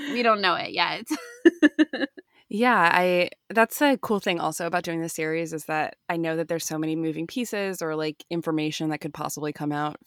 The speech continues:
Speaker 2: uh, from the Obi-Wan Kenobi series that will be coming out next year, which is another reason why we're happy to do this series. But, you know, when Caitlin and I sort of batch record episodes, and it's very rare that we do this,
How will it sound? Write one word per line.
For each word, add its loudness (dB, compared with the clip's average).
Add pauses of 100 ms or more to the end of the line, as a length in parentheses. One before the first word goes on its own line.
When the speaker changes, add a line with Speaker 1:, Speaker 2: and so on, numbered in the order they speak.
(100)
Speaker 2:
uh, -2
from -2
the -4
Obi-Wan -4
Kenobi -6
series -10
that -14
will -12
be -12
coming -10
out -10
next -10
year, -4
which -4 (100)
is -4
another -2
reason -4
why -4 (640)
we're -6
happy -4
to -8
do -8
this -8
series. -6
But, -4 (600)
you 0
know, 4
when -2
Caitlin -4
and 0
I 0 (240)
sort -4
of -6
batch -6
record -6
episodes, -4
and -4
it's -6
very 2
rare 0
that -4
we -4
do -4
this, -2